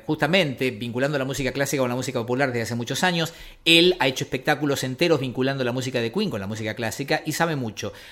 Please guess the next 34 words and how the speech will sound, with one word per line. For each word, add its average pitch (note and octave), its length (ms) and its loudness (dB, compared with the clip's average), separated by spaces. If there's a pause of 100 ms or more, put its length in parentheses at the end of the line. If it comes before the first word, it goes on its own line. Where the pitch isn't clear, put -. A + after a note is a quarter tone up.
Hace C3+ 180 0
pocos E3 240 4
días, F3 140 4
claro, B2 240 2
alguien C#3+ 160 0
lo C#3 80 2
fue E3 80 4
a - 20 4
buscar, G#3+ 460 6
él D3 160 4
habló D3+ 320 8
sobre B2+ 160 0
Rhapsody C3 260 2
Bohemia. D#3+ 480 4 (400)
Él F#3 160 4
hace G3 260 2
una E3 140 2
interpretación C#3 920 0 (380)
musical D#3+ 1000 4
de A2+ 80 -10
Rhapsody G#2+ 280 0
Bohemia D#3 640 4 (300)
que D3 140 0
yo F#3 100 2
no G3+ 80 2
sé E3+ 160 0
si D3+ 140 0
después D3 420 2
él E3+ 220 6
mismo A2+ 640 -2
o B2+ 280 2
quien C3+ 220 -2
lo C#3+ 60 0
entrevista E3 720 2